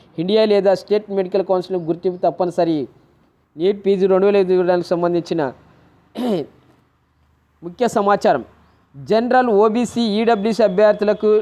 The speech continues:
నాలుగు వేల రెండు వందల యాభై, దివ్యాంగుల, ఎస్సీ, ఎస్టీ అభ్యర్థులకు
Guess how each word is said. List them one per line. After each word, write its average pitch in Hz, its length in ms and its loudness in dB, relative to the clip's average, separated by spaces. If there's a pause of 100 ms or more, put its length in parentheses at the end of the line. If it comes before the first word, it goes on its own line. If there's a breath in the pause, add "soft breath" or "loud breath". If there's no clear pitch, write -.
నాలుగు 175 340 2
వేల 208 260 2
రెండు 196 200 2
వందల 196 200 2
యాభై, 185 200 4
దివ్యాంగుల, 185 500 0
ఎస్సీ, 190 260 0
ఎస్టీ 185 220 0
అభ్యర్థులకు 175 800 0